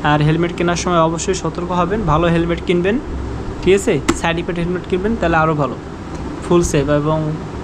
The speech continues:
যদি লং জার্নি করেন তাহলে অবশ্যই সে-, সেফটি গিয়ার ইউজ করবেন, হ্যান্ড গ্লাভস, তারপর হচ্ছে ভালো হেলমেট,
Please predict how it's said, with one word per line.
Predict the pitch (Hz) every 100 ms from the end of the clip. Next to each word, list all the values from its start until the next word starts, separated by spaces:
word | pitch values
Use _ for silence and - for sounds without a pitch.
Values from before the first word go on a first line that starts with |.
| -
যদি | 156 165
লং | 165 170 175
জার্নি | 175 175
করেন | 175 175 220 240
তাহলে | 175 180
অবশ্যই | 170 165 - 170 165 - - - -
সে-, | 151 143 147 147 - - -
সেফটি | - - 175 170 185
গিয়ার | 175 180 170
ইউজ | 170 160
করবেন, | 160 135 123 - - - - - - - - - - - -
হ্যান্ড | 156 160
গ্লাভস, | 156 170 175 - - - - - - - - -
তারপর | - 143 156
হচ্ছে | 151 - 151
ভালো | 151 160
হেলমেট, | 165 170 165 165